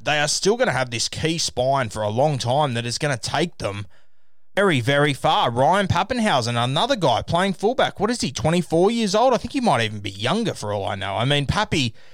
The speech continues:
he's got a whole career ahead of him. And fuck, God knows whoever is the next fullback they've got lined up, 'cause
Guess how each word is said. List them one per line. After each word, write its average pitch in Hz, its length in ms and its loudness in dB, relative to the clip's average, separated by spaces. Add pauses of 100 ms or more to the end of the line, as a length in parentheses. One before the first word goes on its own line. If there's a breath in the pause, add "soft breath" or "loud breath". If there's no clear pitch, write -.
(160 soft breath)
he's 233 240 0
got 156 160 2
a 117 60 2
whole 131 240 0
career 139 420 0
ahead 160 220 2
of 196 80 2
him. 120 160 -2
And 135 140 2
fuck, 165 260 0 (300 loud breath)
God 220 260 4
knows 165 300 4
whoever 175 360 4
is 139 120 4
the 127 100 2
next 151 240 -2
fullback 123 320 0
they've 110 180 0
got 113 200 0
lined 110 280 0
up, 139 240 2
'cause 143 300 2